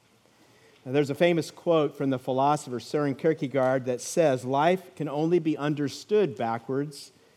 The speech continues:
but it must be lived forwards." And I wanna tweak that one by asking, what if you could live your life with the one thing that you know is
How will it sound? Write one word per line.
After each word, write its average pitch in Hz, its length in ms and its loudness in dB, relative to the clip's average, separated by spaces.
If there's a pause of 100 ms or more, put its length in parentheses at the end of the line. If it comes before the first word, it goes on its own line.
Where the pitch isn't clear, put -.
(260)
but 135 100 -2
it 139 120 2
must 151 200 0
be 139 120 -4
lived 147 480 0 (260)
forwards." 139 720 0 (880)
And 143 120 -2
I - 20 4
wanna 202 160 4
tweak 233 380 -4
that 135 200 2
one 135 200 0
by 127 160 0
asking, 135 680 -2 (800)
what 165 180 4
if 226 160 4
you 170 200 -2
could 185 220 -2
live 170 320 2
your 185 160 0
life 131 380 0
with 131 260 -4
the 196 220 2
one 170 340 2
thing 127 480 -2
that 123 300 -2
you 185 280 0
know 139 420 0
is 123 300 -4